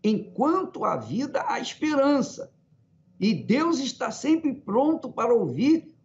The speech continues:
os que o invocam na, com sinceridade.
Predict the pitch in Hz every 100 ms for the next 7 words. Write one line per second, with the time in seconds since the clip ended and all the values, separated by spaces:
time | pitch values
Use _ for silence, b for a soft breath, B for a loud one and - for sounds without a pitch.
0 | - 233 - 240 254 247 185 277 285 233
1 | 226 226 240 233 233 - 214 214 165 170
2 | -